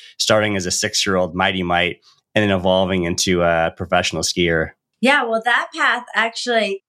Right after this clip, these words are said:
Speaker 2: had a big turn, because when I was sixteen, I actually,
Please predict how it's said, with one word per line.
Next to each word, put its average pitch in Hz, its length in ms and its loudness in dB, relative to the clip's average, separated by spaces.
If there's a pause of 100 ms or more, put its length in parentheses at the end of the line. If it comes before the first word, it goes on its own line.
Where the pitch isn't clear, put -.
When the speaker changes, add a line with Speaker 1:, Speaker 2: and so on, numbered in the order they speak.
(140)
Speaker 2:
had 226 200 2
a 226 80 2
big 226 320 -2
turn, 190 320 0 (240)
because 196 380 -2
when 202 100 2
I 208 180 2
was 220 300 0
sixteen, 196 640 -2 (320)
I 202 80 0
actually, 233 600 -2